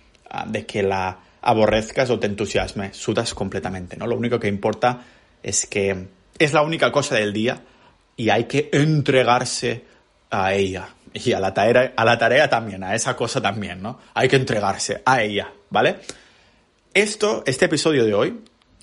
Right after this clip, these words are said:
si os paráis a pensar un poco en este momento,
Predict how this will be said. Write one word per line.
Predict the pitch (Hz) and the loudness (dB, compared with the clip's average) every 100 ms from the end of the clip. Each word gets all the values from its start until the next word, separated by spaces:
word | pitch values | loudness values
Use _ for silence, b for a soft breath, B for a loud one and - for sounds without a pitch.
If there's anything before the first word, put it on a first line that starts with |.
| _ | _
si | - 135 | -2 2
os | 131 | 4
paráis | 120 135 165 | 4 4 4
a | |
pensar | 147 131 - 120 117 - - | 0 -2 4 6 4 0 -10
un | 113 | -4
poco | 110 104 | -2 -2
en | 101 | -4
este | 101 101 | -6 -8
momento, | 98 101 107 156 | -8 -6 -2 -4